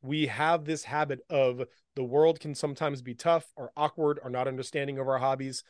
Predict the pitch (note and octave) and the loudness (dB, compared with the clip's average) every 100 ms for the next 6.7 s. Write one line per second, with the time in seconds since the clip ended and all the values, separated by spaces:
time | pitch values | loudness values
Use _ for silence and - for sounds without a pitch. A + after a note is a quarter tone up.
0 | _ _ _ - C3 - C3+ D#3 E3 F3 | _ _ _ -6 -6 -8 -2 0 0 -4
1 | E3+ D3+ C#3+ C3 C#3 C#3 C3+ - D3 D#3 | -6 -4 -2 -2 -2 -2 -2 -2 -2 -2
2 | B2+ B2+ D3+ C#3+ C#3+ - - C#3 B2 B2 | -6 -4 0 0 -2 -10 -2 -2 0 -4
3 | D3+ E3 _ _ _ _ C#3+ C3+ B2+ - | -6 -10 _ _ _ _ -10 -8 -4 2
4 | A#3 F3 B2+ D3+ A#2+ - - _ _ _ | 4 4 0 0 0 -4 -12 _ _ _
5 | G#3 F#3+ G3+ G3 F#3 - G#3+ F3+ D#3+ B2+ | 4 4 4 0 -4 -2 -2 0 0 2
6 | D3+ D3+ C3 B2 C#3 F3 E3+ | 2 2 0 0 2 2 0